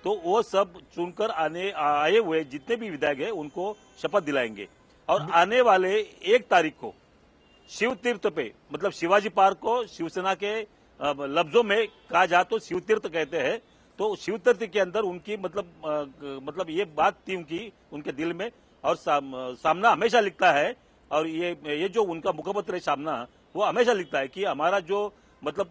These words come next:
Speaker 1: वो सर्व-, शपथ, अ, होगा हमारे मुख्यमंत्री का, वो शिव तीर्थ पे होगा।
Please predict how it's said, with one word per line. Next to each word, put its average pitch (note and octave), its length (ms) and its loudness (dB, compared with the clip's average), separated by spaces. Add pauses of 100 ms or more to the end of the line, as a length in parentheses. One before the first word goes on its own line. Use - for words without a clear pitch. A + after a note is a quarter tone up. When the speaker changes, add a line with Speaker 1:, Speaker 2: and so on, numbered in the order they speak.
Speaker 1:
वो G#3+ 100 2
सर्व-, F3+ 260 0 (680)
शपथ, A3+ 420 -4
अ, E3+ 140 2 (200)
होगा F3+ 360 2
हमारे E3+ 240 0
मुख्यमंत्री E3 520 -2
का, E3+ 180 -4 (300)
वो F3+ 60 -2
शिव F#3+ 200 0
तीर्थ G3 340 0
पे D#3+ 80 -2
होगा। A2+ 300 -4